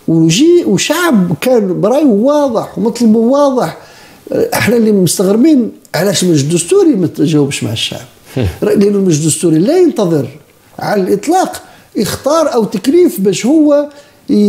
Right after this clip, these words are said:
Speaker 1: يتثبت
Speaker 2: يقول
Speaker 1: من
Speaker 2: لك الاختار
Speaker 1: حالة
Speaker 2: فقط على
Speaker 1: العجز.
Speaker 2: الدستورية القوانين، أما هذه الأمور الأخرى فهي لا تنتظر
Speaker 1: الدستور
Speaker 2: اختار.
Speaker 1: يقول لك المجلس الدستوري
Speaker 2: هم.
Speaker 1: يتثبت، بمعنى هو صاحب الفعل. هو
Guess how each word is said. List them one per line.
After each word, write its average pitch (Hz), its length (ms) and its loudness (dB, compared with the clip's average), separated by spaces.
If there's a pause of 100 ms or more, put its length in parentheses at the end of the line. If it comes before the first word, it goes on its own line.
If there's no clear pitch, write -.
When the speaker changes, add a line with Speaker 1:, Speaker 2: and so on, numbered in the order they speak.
(280)
Speaker 1:
يتثبت 196 580 -2
Speaker 2:
يقول 220 160 -2
Speaker 1:
من 208 80 -6
Speaker 2:
لك - 0 -
الاختار 196 320 -2
Speaker 1:
حالة 247 140 -4
Speaker 2:
فقط 185 80 -4
على 190 60 -2
Speaker 1:
العجز. 185 200 -2
Speaker 2:
الدستورية 185 440 -4
القوانين، 180 600 -2
أما 147 220 -2
هذه 139 80 -2
الأمور 151 440 0
الأخرى 185 300 -4
فهي 185 300 -2
لا 196 60 -2
تنتظر 180 260 0
Speaker 1:
الدستور 180 180 -4
Speaker 2:
اختار. 233 260 0
Speaker 1:
يقول 262 160 0
لك 208 80 -2
المجلس 214 200 0
الدستوري 180 420 0
Speaker 2:
هم. 165 240 0
Speaker 1:
يتثبت، 175 1000 -2
بمعنى 151 400 -2
هو 226 320 0
صاحب 139 260 -6
الفعل. 147 400 -2 (720)
هو 311 440 2